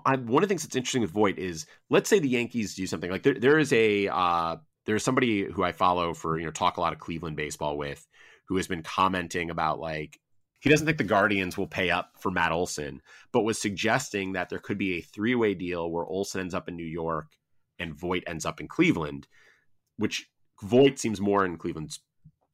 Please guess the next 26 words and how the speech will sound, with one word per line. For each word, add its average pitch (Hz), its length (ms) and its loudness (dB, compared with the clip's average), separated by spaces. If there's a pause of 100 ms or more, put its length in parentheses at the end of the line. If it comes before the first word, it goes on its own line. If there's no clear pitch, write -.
(100)
range. - 480 -10 (1080)
Yankee 156 380 2
Stadium's 123 500 2
overall 107 340 4
park - 280 -2
factor 104 320 2
for 101 160 -4
right-handed 90 500 -2
hitters 98 440 -4 (260)
is 104 240 0
worse 92 600 2
than 92 200 -6
Cleveland's. - 600 -8 (800)
And 107 80 -2
so 123 80 4
one 127 200 6
of, 196 60 8
a-, - 220 -2
and 113 300 0
that's 151 180 4
not 151 140 4
the - 60 -2
only 117 200 4
one, 113 180 4
right? 92 140 0
Like, 95 140 -4